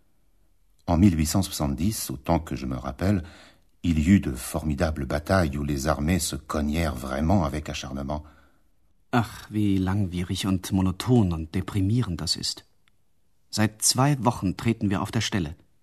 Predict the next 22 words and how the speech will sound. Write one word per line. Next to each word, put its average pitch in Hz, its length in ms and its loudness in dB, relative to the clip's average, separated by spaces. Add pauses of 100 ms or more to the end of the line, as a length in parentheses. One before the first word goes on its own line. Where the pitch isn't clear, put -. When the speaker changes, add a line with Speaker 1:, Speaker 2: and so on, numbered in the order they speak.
(1700)
Speaker 2:
Soweit 127 300 4
ich 151 100 0
mich 147 140 6
erinnere, 135 480 6
gab 143 240 2
es - 240 0
achtzehnhundertsiebzig 123 1080 2
echte 131 320 0
Schlachten, 107 600 0 (240)
wo 113 100 4
sich 110 160 2
die 110 140 0
Armeen 120 400 10
erbitterte 104 480 0
Kämpfe 131 340 2
lieferten. 87 460 -4 (880)
Man 98 80 2
spricht - 280 -2
heute 139 260 6
noch 85 160 -2
von 85 280 -2
Gravelotte, 113 720 2